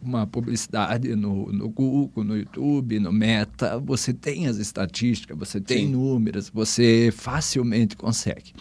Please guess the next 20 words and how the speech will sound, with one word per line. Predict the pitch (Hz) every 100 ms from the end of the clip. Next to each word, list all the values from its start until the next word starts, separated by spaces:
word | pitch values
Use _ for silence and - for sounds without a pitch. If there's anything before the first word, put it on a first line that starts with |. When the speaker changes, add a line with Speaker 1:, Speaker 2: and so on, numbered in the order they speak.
| - -
Speaker 1:
Agora, | 139 127 120 90
quando | - 147
você | 151 185
tá | 147 123
trabalhando | - - 120 98 117 117
no | 107 104
físico, | - 113 113 143 147 131 113 95 - -
é | 113
difícil, | 110 - 208 214 - - - -
né? | 95 131 - - - -
É, | 104 101 101 101 104 101 -
e | 139
assim, | 135 - 160 139 - - -
como | - 165 226 226 185
ter, | - - 123 123
eh, | 123 123 120
como | 147 143 190
enfrentar | 175 - 135 120 117 - 113 196
esse | 196 135
desafio | 120 117 101 - 120 110